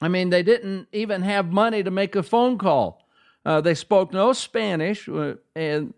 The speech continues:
as was spoken in the native language in the country of Chile. They were emotionally devastated over the loss of their passports, credit cards, and, and I D. Uh, the cruise that they had scheduled, uh,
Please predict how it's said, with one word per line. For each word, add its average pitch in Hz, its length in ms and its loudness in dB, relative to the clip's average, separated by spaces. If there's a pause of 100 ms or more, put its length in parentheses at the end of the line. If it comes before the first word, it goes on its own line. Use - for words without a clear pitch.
(100)
as 151 300 0
was 175 200 0
spoken 190 640 0
in 165 140 -4
the 165 100 -2
native 180 340 2
language 170 540 -2
in 143 300 -4
the 143 200 0
country 160 380 -2
of 151 60 -4
Chile. 214 420 0 (480)
They 190 160 2
were 180 380 2
emotionally 185 920 2
devastated 156 840 -2
over 160 240 2
the 147 100 -4
loss 175 380 0
of 160 60 -4
their 151 120 -2
passports, 190 800 -2
credit 180 380 0
cards, 175 480 -2
and, 143 160 -4 (460)
and 160 120 2
I 165 200 4
D. 175 580 0 (420)
Uh, 151 180 2
the 147 140 2
cruise 262 680 -2
that 165 160 -2
they 165 160 2
had 156 140 0
scheduled, 208 840 0 (500)
uh, 151 400 2